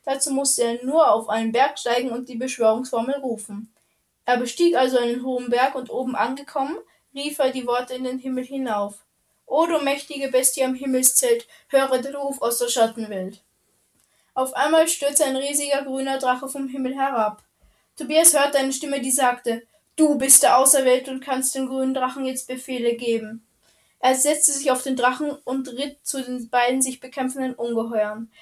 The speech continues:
Der Junge rief: „Zenithstürmer!“ Der Drache stieg hinauf in den Zenith und stürzte sich auf die beiden Monster.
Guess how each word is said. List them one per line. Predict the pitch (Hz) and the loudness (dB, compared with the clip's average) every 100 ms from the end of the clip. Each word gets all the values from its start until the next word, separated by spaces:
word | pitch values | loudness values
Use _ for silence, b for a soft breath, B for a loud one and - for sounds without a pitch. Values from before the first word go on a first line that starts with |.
| b | b
Der | - 254 | 2 4
Junge | 277 285 | 2 0
rief: | 269 254 - | -2 -4 0
„Zenithstürmer!“ | - 302 320 269 - 240 226 196 - b b _ _ _ - | 0 4 2 2 -2 0 0 -2 -8 b b _ _ _ -6
Der | 233 233 _ - | -4 -6 _ 0
Drache | 262 277 311 | 2 2 0
stieg | - 277 254 | -4 -10 -6
hinauf | 269 254 269 285 285 | 0 4 6 6 4
in | 269 | -2
den | 262 | 0
Zenith | 254 262 254 233 | 0 0 -2 -2
und | 247 | -4
stürzte | - - 339 330 - - 262 | -6 -4 4 6 6 -2 -4
sich | 247 254 | -10 -8
auf | 233 233 | -10 -10
die | |
beiden | 240 240 233 240 | -6 -4 -4 -8
Monster. | 226 226 226 226 226 | -10 -6 -6 -6 -10